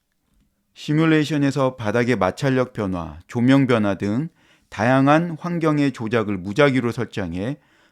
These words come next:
로봇이 현실의 다양한 상황에 적응하도록 훈련하는 도메인 랜덤화, 관절의 움직임, 무게중심 등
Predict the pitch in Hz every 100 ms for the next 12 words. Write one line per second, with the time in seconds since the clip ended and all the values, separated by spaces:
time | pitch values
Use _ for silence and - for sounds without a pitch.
0 | - 104 127 139 131 113 101 147 135 135
1 | 120 120 104 104 113 127 127 127 113 127
2 | 127 107 123 117 110 117 123 147 147 127
3 | 104 104 156 - _ _ _ 123 123 127
4 | 127 101 95 98 95 87 113 143 _ _
5 | _ _ _ - 120 131 135 120 107 120
6 | 139 107 85 87 101 117 123 120 110 117
7 | 104 113